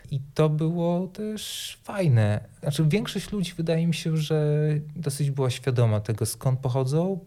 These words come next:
gdzie są obecnie, czego chcą od życia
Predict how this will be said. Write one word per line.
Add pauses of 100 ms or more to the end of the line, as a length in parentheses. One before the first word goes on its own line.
gdzie
są
obecnie, (360)
czego
chcą
od
życia